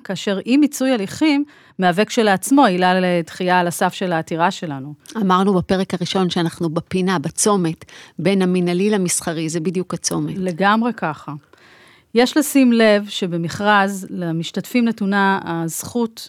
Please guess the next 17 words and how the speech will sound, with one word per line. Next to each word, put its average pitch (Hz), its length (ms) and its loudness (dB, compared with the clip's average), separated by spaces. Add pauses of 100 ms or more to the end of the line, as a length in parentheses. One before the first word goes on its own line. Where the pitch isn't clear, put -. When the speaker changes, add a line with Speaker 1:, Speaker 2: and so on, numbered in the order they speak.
Speaker 1:
לבקש 190 400 -4
מוועדת 185 420 0
המכרזים, 156 680 -6 (380)
עוד 196 160 -4
שלוש-, 190 360 -6
עד 254 160 4
שלושים 233 420 -2
יום 214 180 2
ממועד 190 360 0
ההחלטה 190 500 0
הסופית 185 380 -6
של 202 140 -6
ועדת 165 320 -2
המכרזים, 180 520 -4
לעיו-, 175 280 -2 (120)
להעביר 170 460 -2
לעיונם 196 580 0